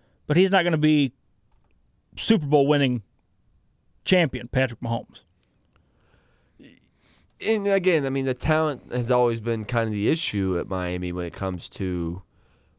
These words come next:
Speaker 2: why we can't compete with the big schools. Um, I think we have enough to where he can elevate the talent to be good.
Speaker 1: Okay.
Speaker 2: I mean,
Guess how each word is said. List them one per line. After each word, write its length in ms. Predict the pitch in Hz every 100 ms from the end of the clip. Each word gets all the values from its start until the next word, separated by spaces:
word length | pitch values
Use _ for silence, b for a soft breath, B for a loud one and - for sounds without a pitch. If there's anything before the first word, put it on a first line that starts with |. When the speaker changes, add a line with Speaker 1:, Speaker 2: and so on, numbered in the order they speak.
| _
Speaker 2:
why 300 | - 107 104
we 100 | 107
can't 300 | - 110 -
compete 320 | - - 107
with 120 | - 92
the 60 |
big 220 | 90 87
schools. 520 | - 143 143 - - _ b b b b -
Um, 560 | 104 101 101 98 95 85 _ _ _ _ _ _ _ _ _ -
I 100 | 196
think 300 | - 233 202
we 180 | 170 120 - 123
have 240 | 139 139
enough 400 | 127 117 117 - -
to 100 | 113
where 300 | 117 110 107
he 120 | 113
can 200 | 117 -
elevate 540 | - 104 107 104 107 -
the 80 | 104
talent 400 | 101 101 104 -
to 80 | 90
be 120 | 90
good. 320 | 85 101 143 _ 143
Speaker 1:
Okay. 220 | 135 139 - -
Speaker 2:
I 40 |
mean, 280 | 120 113